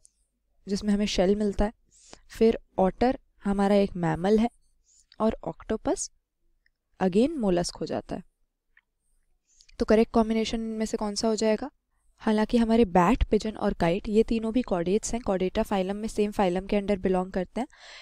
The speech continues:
लेकिन इतनी डाइवर्स क्लासेज हैं ये दोनों बर्ड्स की और मैमल्स की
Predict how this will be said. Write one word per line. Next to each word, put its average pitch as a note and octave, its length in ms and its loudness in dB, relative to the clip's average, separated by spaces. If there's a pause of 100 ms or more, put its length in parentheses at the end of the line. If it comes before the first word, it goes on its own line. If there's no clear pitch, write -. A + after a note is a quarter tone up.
(140)
लेकिन A#3 320 4 (400)
इतनी D4 320 -2
डाइवर्स G#3 480 2
क्लासेज A3 440 0
हैं G#3 100 -2
ये F3 120 -6
दोनों E3+ 280 -10 (560)
बर्ड्स G3 400 0
की A#3 140 -2
और A3 220 -2
मैमल्स F3+ 480 -4
की C4 160 -10